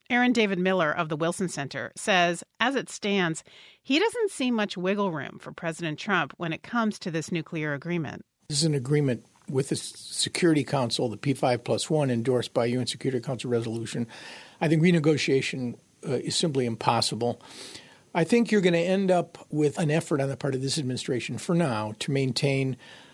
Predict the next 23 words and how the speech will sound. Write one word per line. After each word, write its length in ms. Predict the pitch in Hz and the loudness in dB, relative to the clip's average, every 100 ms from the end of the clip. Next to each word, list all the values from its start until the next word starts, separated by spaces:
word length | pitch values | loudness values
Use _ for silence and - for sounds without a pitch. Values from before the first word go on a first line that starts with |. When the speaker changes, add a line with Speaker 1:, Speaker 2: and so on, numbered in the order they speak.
| _ _ _ | _ _ _
Speaker 2:
what 180 | - 139 | 0 2
I 80 | 123 | 2
think 260 | - 196 147 | 4 2 2
is 120 | - | -2
gonna 180 | 147 123 | -2 -2
be 160 | 127 | -4
two 260 | - 202 185 | 0 2 2
parallel 540 | - 160 156 147 131 | 2 2 4 2 0
non-intersecting 1040 | 135 135 139 131 117 - 135 - 135 113 - | -2 -2 -2 -2 -2 0 0 -2 -6 -6 -2
tracks. 640 | 120 110 78 - - - _ _ - | -2 0 -2 0 2 2 _ _ -2
Number 280 | 151 135 139 | 0 4 4
one 320 | 170 175 165 | 4 4 4
is 400 | 139 135 - - _ - | 4 0 -4 -8 _ -8
observance 580 | 127 127 180 175 165 | -4 2 4 6 4
of 120 | 170 147 | 2 2
the 160 | 139 | 0
agreement, 520 | 127 147 139 135 147 - | 0 -2 -2 -2 -4 -6
assuming 320 | - 143 135 | -2 0 0
the 100 | 131 | 0
Iranians 480 | 120 127 127 117 - | 0 -2 -2 -4 -4
comply, 560 | 120 110 117 104 107 - _ _ - - - - _ _ | -8 -4 -4 -4 -6 -12 _ _ -20 -20 -20 -20 _ _
uh, 160 | 135 123 - | -6 -6 -6
looking 640 | 147 160 - 160 123 127 | 2 4 4 0 -2 -4